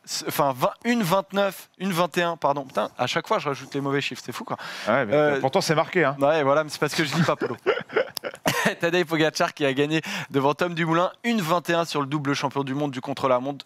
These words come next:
Speaker 1: Et Richie Porte aussi qui fait un superbe
Speaker 2: Ouais.
Speaker 1: chrono. Euh, bon, déjà, Paul, euh, Pogacar qui remporte le chrono, pourquoi pas, mais avec une telle avance, mon Dieu.
Speaker 2: C'est, euh, c'est incroyable, la performance est incroyable et on le voit d'ailleurs sur son, sur son vélo là.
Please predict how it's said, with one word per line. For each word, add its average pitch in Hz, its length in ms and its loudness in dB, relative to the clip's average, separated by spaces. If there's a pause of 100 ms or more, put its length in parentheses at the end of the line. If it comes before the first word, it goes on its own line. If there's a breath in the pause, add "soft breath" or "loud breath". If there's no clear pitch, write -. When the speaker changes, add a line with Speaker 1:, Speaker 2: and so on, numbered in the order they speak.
Speaker 1:
Et 139 80 2
Richie 165 340 0
Porte 208 240 0
aussi 165 240 -2
qui - 120 -10
fait 151 160 0
un 123 140 2
superbe 160 920 0
Speaker 2:
Ouais. 107 80 2
Speaker 1:
chrono. 135 280 2 (480 loud breath)
Euh, 131 480 6 (140)
bon, 143 140 2
déjà, 139 320 2
Paul, 147 300 0 (400 loud breath)
euh, 117 340 4
Pogacar 147 640 0
qui - 120 -2
remporte 127 360 -2
le 135 80 -2
chrono, 139 400 0
pourquoi 156 380 0
pas, 135 240 2
mais 135 120 0
avec 123 240 0
une 127 100 -8
telle 151 200 2
avance, 127 420 -2 (380)
mon 156 140 0
Dieu. 110 180 -6 (240)
Speaker 2:
C'est, - 200 -2
euh, 113 440 4
c'est - 180 -2
incroyable, 127 460 2
la 107 80 4
performance 139 440 -2
est 113 100 -2
incroyable 139 460 2
et 113 100 4
on 113 140 0
le 117 60 -2
voit 147 160 2
d'ailleurs 139 260 2
sur 127 160 -4
son, 127 260 -2
sur 120 160 -4
son 127 180 -4
vélo 131 280 2
là. 151 180 2